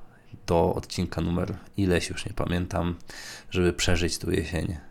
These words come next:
na swoich zasadach i przeżyć ją w sposób twórczy, e, w sposób rozwojowy.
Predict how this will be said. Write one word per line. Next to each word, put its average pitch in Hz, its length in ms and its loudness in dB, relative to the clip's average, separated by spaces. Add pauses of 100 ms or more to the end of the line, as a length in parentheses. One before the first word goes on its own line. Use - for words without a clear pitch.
na 85 100 -2
swoich - 360 -2
zasadach 92 760 0
i 87 380 -2
przeżyć 85 540 0
ją 85 280 4 (300)
w - 60 -6
sposób - 340 -6
twórczy, - 600 2 (420)
e, 107 340 -4 (200)
w - 60 -6
sposób - 480 -2 (100)
rozwojowy. 92 800 4